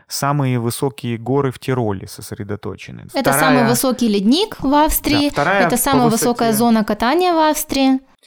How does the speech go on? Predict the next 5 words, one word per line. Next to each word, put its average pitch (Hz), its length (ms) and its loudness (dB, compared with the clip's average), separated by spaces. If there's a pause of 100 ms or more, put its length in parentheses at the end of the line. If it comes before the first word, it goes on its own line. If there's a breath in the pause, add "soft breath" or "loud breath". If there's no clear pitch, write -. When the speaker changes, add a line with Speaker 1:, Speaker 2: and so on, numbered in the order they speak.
(220 soft breath)
Speaker 1:
Вторая 139 340 0
по 135 100 0
высоте 127 840 -2 (120)
гора 117 680 -4
Австрии. 104 760 -6